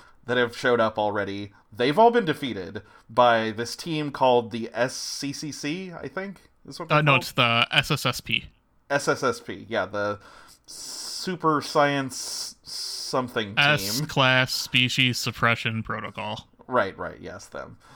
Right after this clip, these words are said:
Speaker 1: Uh, I'm pretty sure they were called Super Science in the original show.
Speaker 2: Yeah, it was, um, uh, the Super Science something. I'm not a big Ultraman fan. Please don't shame me on the internet, people who are Ultraman fans listening to this.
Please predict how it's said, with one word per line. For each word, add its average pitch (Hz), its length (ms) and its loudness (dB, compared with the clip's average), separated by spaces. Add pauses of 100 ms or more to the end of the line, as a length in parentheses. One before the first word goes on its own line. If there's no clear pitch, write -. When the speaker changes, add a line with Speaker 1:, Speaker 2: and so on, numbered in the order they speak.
(320)
Speaker 1:
Uh, 110 540 2
I'm 131 100 0
pretty 320 220 0
sure 175 160 -2
they 127 100 4
were 101 120 0
called - 260 -10
Super 110 300 -12
Science - 440 -12
in - 100 -20
the - 80 -20
original - 440 -16
show. - 400 -18
Speaker 2:
Yeah, 123 320 0 (260)
it - 40 -8
was, 123 320 -6
um, 117 460 -10 (380)
uh, - 180 -18
the 127 80 -16
Super 123 520 -2
Science 110 640 -2
something. - 920 -8
I'm 131 160 2
not 139 340 4
a 139 40 -10
big 135 200 0
Ultraman 131 420 0
fan. 131 280 2
Please 131 280 0
don't 131 240 0
shame 123 220 0
me 123 120 -2
on 117 120 -4
the 113 100 -10
internet, 123 520 2
people 123 540 -4 (440)
who - 100 -4
are 120 140 0
Ultraman 120 460 0
fans 110 520 -4
listening 113 360 -10
to - 120 -12
this. - 440 -12